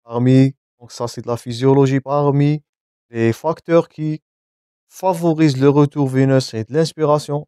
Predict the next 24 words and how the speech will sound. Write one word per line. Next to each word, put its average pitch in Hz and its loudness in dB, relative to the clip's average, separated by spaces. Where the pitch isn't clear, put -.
Donc 113 -20
ça, 107 -6
c'est 107 -8
de 98 -16
la 98 -10
physiologie 117 -8
circulatoire 120 -4
ou 120 -2
bien 123 -2
de 120 -4
la 123 -2
physiologie 120 -8
cardiaque. 123 -6
L'inspiration, 139 -4
elle 127 0
va 120 -4
favoriser 123 -2
le 120 2
retour 110 -6
veineux 117 -2
vers 101 0
le 98 -4
ventricule 113 -12
droit. 151 0